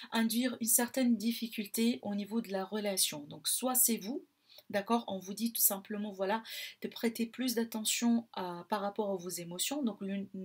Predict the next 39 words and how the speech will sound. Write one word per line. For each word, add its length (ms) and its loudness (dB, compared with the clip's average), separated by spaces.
ne 180 -2
les 200 -4
niez 500 2
pas. 240 2
Si 160 6
vous 160 2
avez 260 2
quelque 300 -6
chose 240 0
à 60 0
l'exprimer, 760 -2
utilisez 480 -6
des 160 -6
journaux, 640 2
un 100 0
journal 400 0
intime 380 -2
par 140 2
exemple, 480 0
utilisez 540 -4
vraiment, 440 -2
euh, 40 -4
vous 160 -8
pouvez 240 -2
vous 140 -10
confier 420 0
à 180 2
une 160 0
amie 320 4
ou 140 0
à 40 0
un 120 -6
ami, 340 0
vous 140 -6
pouvez 260 -6
vous 140 -14
confier 420 -2
à 80 -2
quelqu'un, 480 -4